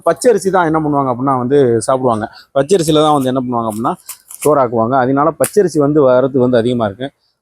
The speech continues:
புழுங்கரிசி வந்து கொஞ்சம் தான், ஆனா மேக்சிமம் இந்த மாதிரி கடைகள்ல இருக்காது புழுங்கரிசி. ஆஹ், இங்க பாத்தீங்க அப்படின்னா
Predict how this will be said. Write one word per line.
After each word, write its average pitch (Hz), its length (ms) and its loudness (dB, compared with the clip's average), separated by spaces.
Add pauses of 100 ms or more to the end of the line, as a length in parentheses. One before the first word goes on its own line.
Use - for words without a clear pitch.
புழுங்கரிசி 220 520 2
வந்து 180 220 2
கொஞ்சம் 156 260 2
தான், 170 140 2
ஆனா 165 200 2
மேக்சிமம் 170 460 2
இந்த 156 200 4
மாதிரி 151 180 2
கடைகள்ல 147 340 4
இருக்காது 131 360 0 (180)
புழுங்கரிசி. 135 500 0 (840)
ஆஹ், 151 420 2
இங்க 185 120 4 (100)
பாத்தீங்க 196 340 2
அப்படின்னா 175 300 2